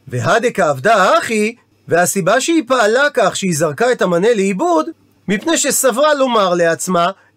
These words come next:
"איבדקי להי גברא, אירא תחנה הוא או לא." אני רוצה לנסות את הבעל החדש שלי, אם הוא רגזן או לא. כמה השמלן, באה התנא של התוספתא לחדש, שגם אם בזריקת המנה היא מתחייבת לשלם לו על המנה,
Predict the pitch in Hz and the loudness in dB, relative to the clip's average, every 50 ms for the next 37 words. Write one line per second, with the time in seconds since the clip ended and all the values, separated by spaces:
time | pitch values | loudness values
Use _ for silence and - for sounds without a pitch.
0 | _ - 294 330 277 220 208 202 - - 160 143 139 151 160 196 226 240 247 185 | _ -2 -2 -2 0 -2 -4 -4 -4 -4 -4 -2 -2 0 0 2 0 0 0 2
1 | 311 339 349 349 269 277 254 254 262 254 214 214 202 208 220 240 233 - 349 359 | 2 2 2 2 2 0 0 0 0 -2 -2 -2 0 0 0 0 0 2 0 0
2 | 359 - 294 302 294 254 233 247 269 277 302 330 320 320 330 - _ _ _ _ | 0 0 0 2 2 2 2 2 2 2 2 2 2 0 0 -4 _ _ _ _
3 | _ _ _ _ _ - 147 151 151 156 156 - - 247 254 233 208 185 175 156 | _ _ _ _ _ -4 -2 0 0 0 0 0 0 2 2 2 2 0 0 -2
4 | - - 277 294 262 - 196 - 175 156 151 196 220 226 220 214 - 254 247 214 | 0 2 2 2 2 0 -4 -4 -4 -2 0 2 2 2 2 0 0 -2 0 0
5 | 302 370 370 - - 359 302 226 226 226 240 240 _ _ _ _ 202 202 220 233 | 0 0 0 -2 -2 -2 -2 -2 -2 -2 -4 -6 _ _ _ _ 0 2 2 2
6 | 240 226 247 214 190 165 160 185 185 196 208 233 269 294 330 359 381 _ _ _ | 2 2 0 0 -2 -2 0 0 0 2 2 2 2 2 0 0 -2 _ _ _
7 | _ _ _ _ _ - 156 165 180 175 175 175 - 175 202 220 247 311 349 320 | _ _ _ _ _ -2 -2 0 2 0 0 0 0 0 0 2 2 4 4 4
8 | 302 294 294 302 302 - - _ _ _ _ - 135 147 175 180 180 - 196 202 | 4 4 2 2 -2 -8 -16 _ _ _ _ -4 -2 0 2 2 2 2 0 0
9 | 208 202 - - 190 175 170 160 160 - 180 190 175 - - 202 202 202 - 240 | 0 0 0 0 0 0 0 -2 -4 -2 -2 -4 -2 -2 0 0 0 0 0 -2
10 | 247 214 330 349 330 302 302 - - - - _ _ _ _ _ _ _ - - | 0 0 0 2 2 0 0 -2 -8 -12 -16 _ _ _ _ _ _ _ -10 -8
11 | 175 156 160 202 233 262 302 294 240 196 190 202 240 247 - - 240 247 - 262 | -4 0 0 0 2 2 0 -2 -2 -2 -2 -2 -4 -2 0 0 0 0 2 0
12 | 254 233 220 214 220 247 254 233 220 233 233 240 190 - - 233 247 240 247 277 | 0 0 0 2 2 4 4 2 2 0 -4 -6 -6 -4 0 0 2 2 2 2
13 | 285 254 262 202 226 - - 214 208 208 220 226 214 202 185 175 165 160 165 170 | 2 0 0 -2 -2 -2 0 0 0 2 2 0 2 2 2 2 2 2 0 0
14 | 185 190 208 247 | 0 0 2 2